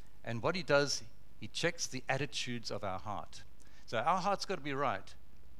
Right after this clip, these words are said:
otherwise we don't hear God. Today, notice that second word, if you hear his voice. In other words, yeah,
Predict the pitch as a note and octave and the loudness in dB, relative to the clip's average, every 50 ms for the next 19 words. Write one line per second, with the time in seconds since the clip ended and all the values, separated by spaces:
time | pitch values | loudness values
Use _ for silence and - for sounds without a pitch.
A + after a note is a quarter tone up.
0 | - - - A#2 G2+ F#2+ F#2 F#2+ G2 F2 G#2+ A2 G#2+ G2+ G2+ G#2 G2 - - G2 | -6 -4 -4 -4 -4 -2 -2 -2 -2 -4 -4 -4 -4 -4 -4 -4 -4 -4 -4 -4
1 | F#2+ F#2 F2+ F#2 F#2 F2+ F2+ E2+ E2 E2 E2+ - - - - - - - - - | -4 -4 -4 -4 -4 -4 -4 -6 -6 -6 -6 -6 -6 -6 -6 -6 -6 -6 -6 -6
2 | - - - - - - - - - - - - - - G#2 - - A#2+ C3+ C#3 | -6 -6 -6 -6 -6 -6 -6 -6 -6 -6 -6 -6 -6 -6 -4 -2 0 2 2 2
3 | B2 F#2+ E2 E2+ G2+ - - - - - - - - C3 D3 G3+ A3 - - G3 | 2 0 -2 -4 -6 -6 -6 -6 -6 -6 -6 -6 -6 -4 -4 -4 -2 -2 -2 -2
4 | F3+ - - F3+ - - C#3 G#2 F#2+ F2+ D#2+ E2 - - - - - - D#3 B2+ | -2 -4 -4 -4 -4 -4 -4 -4 -4 -4 -4 -6 -6 -6 -6 -4 0 2 2 2
5 | - - - - - - - - - - - - - - - - - - - - | 2 -2 -4 -4 -6 -6 -6 -6 -6 -6 -6 -6 -6 -6 -6 -6 -6 -6 -6 -6
6 | - - - - - G#2+ G#2 G2 G#2 G2 F2+ F#2 F2+ - F#2+ F#2 E2+ D#2 - - | -6 -6 -6 -6 -6 -4 -4 -4 -2 -2 -2 -4 -4 -4 -4 -4 -4 -4 -4 -4
7 | - - - - - - - - - - - - - - - - - - - - | -4 -4 -4 -4 -6 -6 -6 -4 -4 -4 -4 -6 -6 -6 -6 -6 -6 -6 -6 -6
8 | - - - - - - A#2+ C3 E3 F3+ E3+ D3+ C#3 C3+ - - - D#3 F3+ A#2 | -6 -6 -6 -6 -4 -2 0 0 0 0 0 0 0 0 -2 -2 0 2 2 0